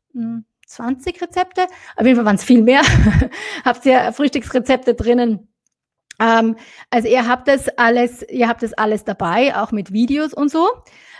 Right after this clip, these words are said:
Ähm, zwölf Videos, Eiweißliste zum Ausdrucken, zweiundzwanzig Rezepte waren's. Vegeta-,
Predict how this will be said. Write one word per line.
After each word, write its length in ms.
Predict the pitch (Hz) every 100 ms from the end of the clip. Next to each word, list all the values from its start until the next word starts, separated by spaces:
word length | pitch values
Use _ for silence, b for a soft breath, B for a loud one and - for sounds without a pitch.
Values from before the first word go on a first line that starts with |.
| B
Ähm, 380 | 254 262 262 262
zwölf 380 | 262 - 220 -
Videos, 320 | 311 320 294
Eiweißliste 480 | 240 240 247 233 -
zum 160 | 233
Ausdrucken, 420 | - 269 277 262 214
zweiundzwanzig 640 | 226 208 180 180 175 190
Rezepte 440 | 190 - 196 - 226
waren's. 320 | 240 262 254
Vegeta-, 500 | 214 240 254 262